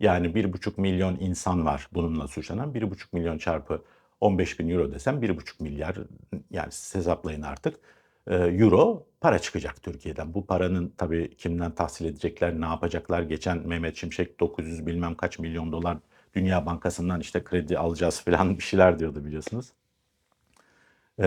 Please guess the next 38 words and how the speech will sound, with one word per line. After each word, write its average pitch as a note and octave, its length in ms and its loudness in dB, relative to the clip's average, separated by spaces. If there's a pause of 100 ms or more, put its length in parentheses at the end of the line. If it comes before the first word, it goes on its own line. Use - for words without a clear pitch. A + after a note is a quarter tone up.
(200)
dokuz G#2+ 240 4
yüz F#2 440 -8
bilmem F#2 340 2
nesinde F2+ 280 0
öyle F#2+ 240 6
ödeseler F2 540 6
işte G#2 240 -4
geriye F2 320 2
kalan E2+ 280 2
beş D#2+ 120 0
yüz - 120 -6
altı F2 300 6
yüz F2 140 -2
bin D#2+ 160 -4
de A2+ 60 2
artık - 240 -2
ümmetin E2+ 460 -2
liderinin E2 380 -4
o F2+ 160 0
c-, - 220 -12
şey F2 280 0
uçağını D#2+ 420 -4
falan F2 180 -2
satması - 520 -2
lazım. D#2 360 -4 (920)
E, G2+ 60 -4 (460)
devletten F#2 420 4
almayı, E2 360 0
şey E2+ 280 2 (100)
milletin F2 560 0 (260)
cebinden, D2+ 520 0
devletin E2+ 340 -4
kasasından E2 520 -4
almayı D#2 380 -6
kendi F2 280 -4
ihtiyaçları D#2 500 -2
için D2 300 -8
biliyorlar. F2 460 -2